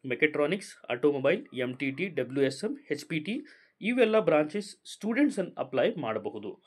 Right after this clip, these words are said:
ಆದರೆ very important ಇಲ್ಲಿ ಅವ್ರು ಹೇಳಿರೋದು ಅಂದ್ರೆ only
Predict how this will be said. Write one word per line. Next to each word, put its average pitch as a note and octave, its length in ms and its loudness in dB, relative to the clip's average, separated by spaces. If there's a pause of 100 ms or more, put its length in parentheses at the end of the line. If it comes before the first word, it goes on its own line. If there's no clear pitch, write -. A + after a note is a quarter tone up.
(260)
ಆದರೆ G#3+ 220 6
very D#3 400 4
important A3 360 0
ಇಲ್ಲಿ F#3 200 2
ಅವ್ರು F3+ 160 2
ಹೇಳಿರೋದು C#3+ 440 0
ಅಂದ್ರೆ F3 500 -4 (260)
only G3 240 0